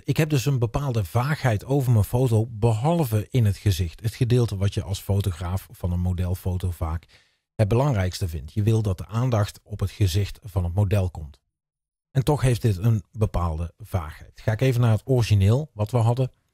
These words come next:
dan zie je dat er al een heel verschil in zit.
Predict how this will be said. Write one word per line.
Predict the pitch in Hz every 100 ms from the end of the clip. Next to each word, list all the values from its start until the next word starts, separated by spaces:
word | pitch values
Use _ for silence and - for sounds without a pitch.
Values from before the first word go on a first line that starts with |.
| _ _ _ _ _ _ _ -
dan | 107
zie | 110
je | 95
dat | 95
er | 90
al | 85
een | 85 82
heel | 110 104
verschil | 92 - 95 80
in | 80
zit. | 80 76